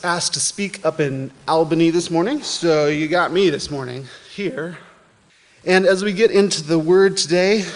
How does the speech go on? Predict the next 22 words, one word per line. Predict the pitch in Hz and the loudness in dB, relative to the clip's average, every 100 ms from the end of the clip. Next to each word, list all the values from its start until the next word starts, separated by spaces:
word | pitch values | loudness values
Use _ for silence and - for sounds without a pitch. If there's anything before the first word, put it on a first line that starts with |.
| - | -10
we | 156 208 254 | -8 -8 -4
are | 139 | -4
going | 208 151 | -2 -4
to | 151 | -4
be | 147 | -8
looking | 143 170 202 - | -6 -4 -6 -6
at | 151 - | -8 -10
authority | 131 - 214 254 285 214 - - _ _ _ | -12 -2 -2 -2 -6 -10 -18 -20 _ _ _
and | 139 | -12
obedience. | 131 151 139 135 - - - _ _ _ _ _ _ _ _ _ _ _ _ | -10 -10 -12 -18 -16 -16 -16 _ _ _ _ _ _ _ _ _ _ _ _
Let's | 160 170 | -6 -4
start | - 190 | 0 2
with | 160 | 2
the | 143 | -2
same | - 170 156 | 2 4 4
words | 151 147 - | 2 0 -2
that | 131 | -4
Yusuf | 143 139 139 | -4 -2 -2
just | - 135 | -2 -4
read | 131 143 | 0 -2
for | - 131 | 0 -4
us. | 135 - - 127 | -4 -4 -10 -14